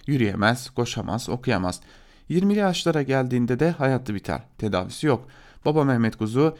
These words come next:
İpek'teki mutasyonun aynısını on yıl öncesinde yazılmış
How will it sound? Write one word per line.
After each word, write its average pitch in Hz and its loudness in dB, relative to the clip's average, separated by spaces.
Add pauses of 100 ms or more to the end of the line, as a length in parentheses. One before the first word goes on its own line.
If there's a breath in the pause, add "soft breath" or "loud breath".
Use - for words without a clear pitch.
(160 loud breath)
İpek'teki 139 0
mutasyonun 120 0
aynısını 113 0
on 147 0
yıl 123 0
öncesinde 117 -2
yazılmış 107 -2